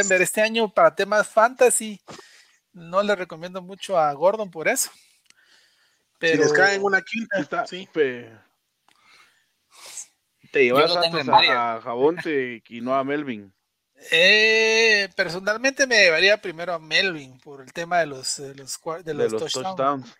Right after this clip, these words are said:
Speaker 3: Ujú.
Speaker 2: Sí.
Speaker 1: Eh, sí.
Speaker 2: Por
Speaker 1: Pero
Speaker 2: eso justamente agarré yo, por ejemplo, de Patriotas a Harris, lo he estado agarrando.
Speaker 1: Sí, que es el de que va a anotar,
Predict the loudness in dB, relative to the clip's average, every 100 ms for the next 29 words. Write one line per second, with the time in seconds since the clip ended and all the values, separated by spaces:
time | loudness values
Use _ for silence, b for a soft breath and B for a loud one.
0 | _ -20 -20 -20 _ _ _ _ _ _
1 | B B B B B B -18 -16 -18 _
2 | -20 -20 -20 -20 -20 b b b b -4
3 | 4 4 4 -8 -8 -6 -6 -6 -10 -10
4 | -10 -10 -12 -14 -14 -16 -16 -18 -16 -18
5 | -18 -16 -14 -14 -16 -10 -4 -4 -4 -14
6 | -12 -10 -8 -8 -8 -2 -2 -4 -16 -14
7 | -8 -8 -4 -2 0 2 2 2 0 0
8 | 4 2 2 -6 -4